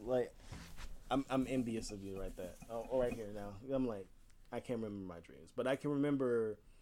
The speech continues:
like, shapes and patterns." Like, if I'm fully, well, I'm fully awake now, but if it's, like, shapes, patterns, or, like, the, the, what you said, you, what you might add on, which, or you might not,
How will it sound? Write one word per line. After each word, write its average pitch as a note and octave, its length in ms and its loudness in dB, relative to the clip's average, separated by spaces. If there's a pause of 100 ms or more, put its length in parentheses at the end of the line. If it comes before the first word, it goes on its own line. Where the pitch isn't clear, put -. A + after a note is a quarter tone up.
(500)
like, A2 200 0
shapes B2+ 500 2
and G#2 140 -4
patterns." G2+ 680 -2
Like, A2 140 0
if A2+ 140 -4
I'm D3+ 200 4
fully, C#3+ 320 4
well, G#2+ 580 -6 (140)
I'm E2+ 80 -16 (100)
fully E2 160 -14
awake D#2+ 220 -12
now, F#2+ 180 -6 (100)
but G2 140 0
if F#2+ 140 -6
it's, A#2+ 100 -4
like, A2 160 0
shapes, B2 380 0
patterns, G#2+ 760 -2 (640)
or, G#2+ 480 2
like, G#2 280 -2 (520)
the, A2 380 2 (280)
the, G#2 400 -6 (760)
what B2+ 180 -4
you A#2+ 80 -4
said, A2 180 -2
you, A2 120 -6
what G#2+ 160 -8
you A2+ 80 -4
might D3 320 4 (100)
add G#2+ 220 2
on, G2 320 -4
which, - 200 -10
or G2+ 60 -8
you F#2+ 100 -8
might F#2+ 220 -6
not, A2+ 280 0